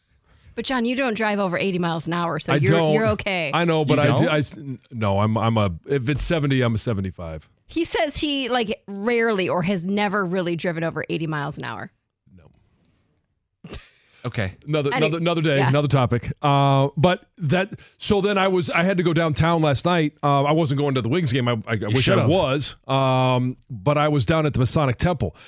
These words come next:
Speaker 2: and, and it was the same thing. Like, I know how to get there. I know t-, five or six different ways. There's ten different ways you
Speaker 3: Yeah.
Speaker 2: can get there. But all I wanted to know, especially with the Wings, was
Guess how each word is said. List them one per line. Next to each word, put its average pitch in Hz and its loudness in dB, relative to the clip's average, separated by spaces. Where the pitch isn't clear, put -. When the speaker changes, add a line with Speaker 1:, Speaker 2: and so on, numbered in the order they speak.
Speaker 2:
and, 156 0
and 175 2
it 190 -2
was 160 2
the 151 0
same 165 0
thing. 190 -2
Like, 104 -4
I 139 0
know 175 -2
how 143 0
to 98 -4
get 131 -4
there. 101 0
I 113 0
know 151 -2
t-, - -20
five 135 -2
or 123 0
six - -4
different 117 -4
ways. 127 0
There's 135 -4
ten 254 -4
different 110 -2
ways 107 2
you 117 2
Speaker 3:
Yeah. 101 0
Speaker 2:
can 110 -4
get 190 -2
there. 101 -6
But 143 0
all 170 2
I 180 2
wanted 170 0
to 135 2
know, 151 2
especially 147 -2
with 123 0
the 104 -2
Wings, 135 -2
was 117 0